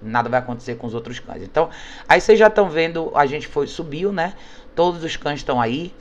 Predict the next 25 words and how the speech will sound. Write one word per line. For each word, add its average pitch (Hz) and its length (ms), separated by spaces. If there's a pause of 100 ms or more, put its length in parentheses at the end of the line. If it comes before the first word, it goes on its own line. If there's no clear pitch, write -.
(440)
E 160 220
eu 160 100
tô 151 200
com 151 180
ela 143 400
e 139 180
o 139 60
que 143 100
que 135 120
eu 151 40
vou 151 80
fazer? 139 460
A 143 80
gente 123 220
vai 127 120
simplesmente 180 600
passar, - 500 (220)
tá? 151 240 (340)
Eu 143 140
vou 139 240
corrigir 135 400
os 131 80
pequenos 127 400
sinais 117 400
dela. 107 420